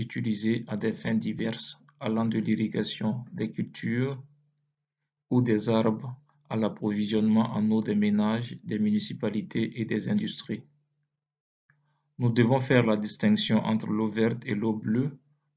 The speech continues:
pour évaluer l'efficacité de l'irrigation. L'efficacité de l'irrigation au niveau du champ est définie comme la fraction du volume d'eau d'irrigation appliquée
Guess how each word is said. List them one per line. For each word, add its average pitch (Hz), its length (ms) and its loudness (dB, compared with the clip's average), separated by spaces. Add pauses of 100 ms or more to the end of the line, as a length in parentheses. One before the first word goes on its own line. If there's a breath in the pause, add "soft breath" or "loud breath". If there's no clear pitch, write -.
pour 113 320 0
évaluer 113 680 2
l'efficacité 113 920 -2
de 110 120 0
l'irrigation. 107 800 -2 (1600)
L'efficacité 120 680 0
de 120 80 6
l'irrigation 113 640 4
au 110 40 8
niveau 107 320 6
du 107 160 -2
champ 123 300 -2 (640)
est - 120 -4
définie 117 560 4
comme 131 540 2
la 110 180 0
fraction 117 540 0
du 110 140 4
volume 110 420 4
d'eau 110 160 4
d'irrigation 107 800 0 (240)
appliquée - 720 -2